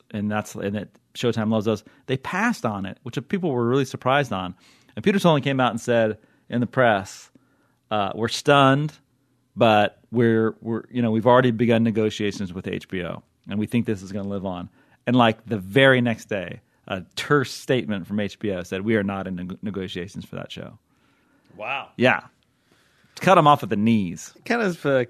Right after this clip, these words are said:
Speaker 2: cut off your nose to spite your face? I mean,
Speaker 1: Well,
Speaker 2: what?
Speaker 1: they just, they're just like, they don't want any, anything that, that Showtime passed on. But in the, in the larger s-,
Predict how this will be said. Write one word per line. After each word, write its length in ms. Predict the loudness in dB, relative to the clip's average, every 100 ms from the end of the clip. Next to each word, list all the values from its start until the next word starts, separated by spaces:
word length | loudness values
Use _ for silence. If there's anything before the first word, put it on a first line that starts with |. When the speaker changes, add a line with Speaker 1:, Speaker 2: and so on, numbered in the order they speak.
| -6
Speaker 2:
cut 140 | -6
off 120 | -4
your 80 | 0
nose 180 | 0 0
to 80 | -4
spite 240 | -4 -2
your 120 | -4
face? 440 | -8 -8 -8 -12 -12
I 60 |
mean, 140 | -6 4
Speaker 1:
Well, 240 | 4 6
Speaker 2:
what? 80 | 4
Speaker 1:
they 100 | 2
just, 260 | 2 0
they're 100 | 2
just 120 | 4 2
like, 120 | 2
they 60 |
don't 200 | 4 6
want 180 | 6 4
any, 120 | 2 -2 -2
anything 300 | 0 2 0
that, 160 | -2 -6 -6
that 200 | -6 -4
Showtime 480 | -2 -2 -2 -6 -4
passed 240 | -6 -4
on. 120 | -4
But 140 | 0 2
in 120 | 4
the, 180 | 2 2
in 100 | 0
the 100 | 2
larger 480 | 6 8 8 6 0
s-, 480 | -2 -14 -16 -16